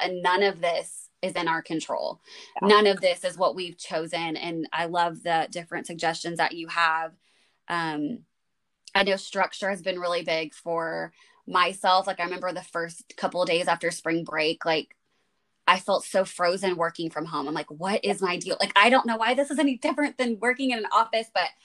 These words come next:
Speaker 1: I'm like, "I don't know where to start. I don't know where to move forward." And it was just basic questions of, like, "Is it appropriate to move forward with this project when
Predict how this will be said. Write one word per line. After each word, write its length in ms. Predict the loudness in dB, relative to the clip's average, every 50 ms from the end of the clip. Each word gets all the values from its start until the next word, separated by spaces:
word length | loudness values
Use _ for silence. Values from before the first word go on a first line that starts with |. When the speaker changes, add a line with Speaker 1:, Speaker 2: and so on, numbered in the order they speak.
| _ _ _ -14 _ -2
Speaker 1:
I'm 80 | 0
like, 200 | 0 0 0 -2 _
"I 100 | -4 -4
don't 120 | -4 -4 -6
know 140 | -6 -6 -6
where 160 | -8 -8 -10
to 40 | -14
start. 440 | -16 -6 0 2 4 4 4 2 0
I 60 | -2
don't 80 | -2 -4
know 80 | -4
where 80 | -6 -6
to 80 | -6
move 180 | -6 -8 -8 -10
forward." 340 | _ -4 0 0 2 2 2
And 120 | 0 0
it 40 | 2
was 120 | 0 0
just 180 | 0 -2 -4 -2
basic 320 | -2 -2 -2 -2 -2 -4
questions 460 | -2 0 0 0 0 0 -4 -4 -2 -2
of, 100 | -2 2
like, 300 | 2 2 2 2 -2 _ _ _ _ _ _ _ _ -8
"Is 160 | -6 -4 0
it 80 | -2
appropriate 680 | -2 -2 0 2 4 4 4 2 0 0 2 0 0 -2
to 100 | -4 -6
move 140 | -6 -6
forward 200 | -2 2 2 2
with 80 | 2 2
this 140 | -4 -8 -8
project 520 | _ 0 0 0 2 2 -2 -2 -2 -4 -8
when 580 | -8 -6 -6 -4 -4 -6 -6 -6 -8 -10 -14